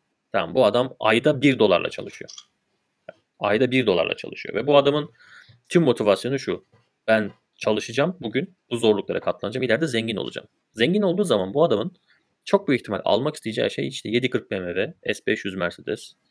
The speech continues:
Tamam mı? Çünkü bugünün zengini buna biniyor. Tamam, bu adamın hayali bu. Bu adam yirmi beş yıl çalıştıktan sonra sen bu adamı Prius'a bindir.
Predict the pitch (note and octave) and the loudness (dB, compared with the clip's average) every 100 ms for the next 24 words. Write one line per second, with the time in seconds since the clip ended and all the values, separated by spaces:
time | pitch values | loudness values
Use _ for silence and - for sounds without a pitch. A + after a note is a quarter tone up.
0 | _ - D#3+ D3 C3+ - - - - _ | _ -2 -2 0 0 0 -4 -20 -20 _
1 | - C3 F#3 D#3 B2+ A#2 D#3 B3+ D#3 A2+ | -2 2 4 4 4 4 4 4 4 4
2 | - - - _ _ _ _ _ _ _ | 0 -8 -12 _ _ _ _ _ _ _
3 | _ _ _ - - D3 D3 D#3+ B2 F2+ | _ _ _ -10 2 6 6 6 2 0
4 | D#2+ _ - _ - F3 A3 A#2 A2 D3+ | -6 _ -20 _ 0 4 6 4 2 0
5 | F#3 F#3+ D3+ - A#2+ - - D#3 D#3 F#2+ | 2 2 0 -2 -2 -4 -2 -2 -2 -4
6 | - C3 C#3+ D3 E2+ E2+ - _ _ _ | 0 2 4 4 2 -2 -8 _ _ _
7 | _ _ _ _ _ _ _ - C#3 F3+ | _ _ _ _ _ _ _ -4 0 2
8 | - A2 G#2+ F3+ - | 2 0 0 -4 -8